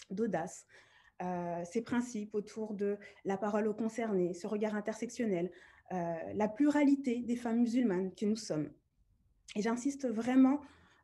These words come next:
euh, pour préciser qu'il ne s'agit pas simplement de, de, de, de, de belles théorisations, mais ce sont vraiment des valeurs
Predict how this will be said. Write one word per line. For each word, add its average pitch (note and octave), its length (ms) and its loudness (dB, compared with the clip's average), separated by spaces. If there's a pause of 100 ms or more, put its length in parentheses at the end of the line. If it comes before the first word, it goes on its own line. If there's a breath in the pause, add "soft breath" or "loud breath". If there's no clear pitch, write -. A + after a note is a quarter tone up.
(120)
euh, F3 500 -4
pour G3 160 -8
préciser B3 360 -2
qu'il C4+ 100 -8
ne A3+ 60 0
s'agit G#3+ 120 -4
pas B3 140 -4
simplement A#3+ 440 -2
de, G3+ 360 -2
de, F#3+ 100 -6
de, F3+ 160 -6
de, F3 280 -8
de F#3 100 -4
belles A#3 220 0
théorisations, A3 880 0 (440 loud breath)
mais G3 200 2
ce - 160 -8
sont A3+ 180 -4
vraiment A#3+ 280 2
des G#3 160 2
valeurs A3 500 0